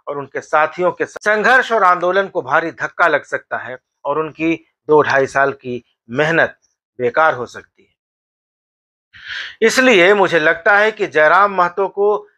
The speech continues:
अगर अपनी ताकत दिखानी है, पूरी ताकत से अगर, अ, प्रदर्शन करना है, तो उन्हें सीधे-सीधे विधानसभा के चुनाव में उतरना चाहिए,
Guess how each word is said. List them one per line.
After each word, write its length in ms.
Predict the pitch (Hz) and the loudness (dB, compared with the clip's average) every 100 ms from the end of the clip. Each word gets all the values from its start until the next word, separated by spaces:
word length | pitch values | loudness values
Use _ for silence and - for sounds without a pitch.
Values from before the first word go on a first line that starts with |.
| _ - | _ -2
अगर 240 | 170 196 | 2 2
अपनी 300 | 185 180 190 | 2 -2 -8
ताकत 480 | 190 160 170 180 196 | -4 0 0 0 -2
दिखानी 500 | 135 143 131 131 131 | -4 -8 -6 -6 -4
है, 160 | 135 156 | -2 -2
पूरी 420 | _ 202 247 226 | _ -2 0 0
ताकत 420 | - 156 - 147 | 0 -2 -2 -4
से 260 | - 143 135 _ - | -4 -4 -4 _ -8
अगर, 220 | 131 139 131 - _ - | 2 2 2 -6 _ -2
अ, 280 | 139 139 - | 0 0 -4
प्रदर्शन 480 | - 135 175 180 143 | -4 0 2 0 -2
करना 380 | 135 127 135 | -2 -2 0
है, 100 | 143 | 0
तो 120 | 185 196 | 0 2
उन्हें 220 | 220 226 - _ - | 2 2 -4 _ -14
सीधे-सीधे 680 | - 269 285 247 208 196 190 | -6 0 2 2 0 0 0
विधानसभा 600 | 165 175 180 165 151 156 | 0 0 0 -2 -2 -4
के 160 | 165 | -6
चुनाव 400 | - 151 175 175 | -10 -2 2 2
में 100 | 156 | 0
उतरना 380 | 139 139 131 135 | -2 -2 0 -2
चाहिए, 380 | 123 104 95 | -4 -12 -18